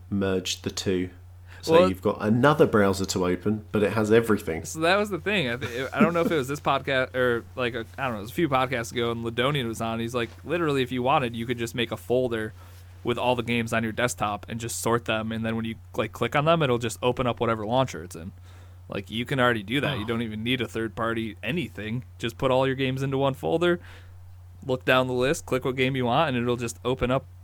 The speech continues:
Speaker 2: wherever it needs to open up. Like, that's the reason I feel like this is not a huge deal. But to each their own, I guess.
Speaker 1: <laughs> Right, exactly.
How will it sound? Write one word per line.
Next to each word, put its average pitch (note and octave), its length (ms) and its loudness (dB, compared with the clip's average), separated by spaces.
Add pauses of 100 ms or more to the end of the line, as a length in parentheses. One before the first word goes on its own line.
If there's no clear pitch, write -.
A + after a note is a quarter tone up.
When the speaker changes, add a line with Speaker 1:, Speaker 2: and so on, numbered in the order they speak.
(160)
Speaker 2:
wherever B2+ 440 6
it A2 80 -4
needs B2+ 280 -2
to A#2+ 60 -4
open B2 240 -4
up. C3+ 300 -8
Like, - 160 -8 (680)
that's E3 340 4
the C#3+ 180 -2
reason C3+ 320 -2
I B2 80 2
feel B2+ 180 2
like B2 160 4
this B2 180 -2
is A#2 160 -8
not C3+ 440 0
a C3 60 -2
huge C3 340 -6
deal. C3 340 -2 (300)
But D#3 240 0 (2000)
to E3+ 80 -2
each B2+ 180 -2
their A2+ 180 -2
own, A2+ 120 0
I A2+ 60 2
guess. A2+ 260 -4
Speaker 1:
<laughs> - 40 -16 (560)
Right, C3+ 240 -2
exactly. - 500 -8